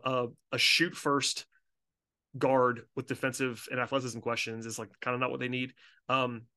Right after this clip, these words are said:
I don't know. I mean, you guys, t-, does anybody jump off to you for, for the Hawks? I mean, you, uh,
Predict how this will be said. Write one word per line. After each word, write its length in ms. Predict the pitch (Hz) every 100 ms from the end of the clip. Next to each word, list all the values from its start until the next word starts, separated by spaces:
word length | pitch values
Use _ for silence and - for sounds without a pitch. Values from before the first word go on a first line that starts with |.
| _
I 80 | 143
don't 100 | 196
know. 80 | 135
I 60 | 135
mean, 140 | 135
you 100 | 143
guys, 180 | 170 143
t-, 100 | -
does 140 | 135
anybody 200 | 143 151
jump 120 | 147
off 160 | 147 147
to 100 | 131
you 320 | 139 151 123 -
for, 140 | 139
for 200 | 117 -
the 80 | 131
Hawks? 280 | 120 175 -
I 40 |
mean, 140 | 127 120
you, 220 | 143 135
uh, 220 | 123 123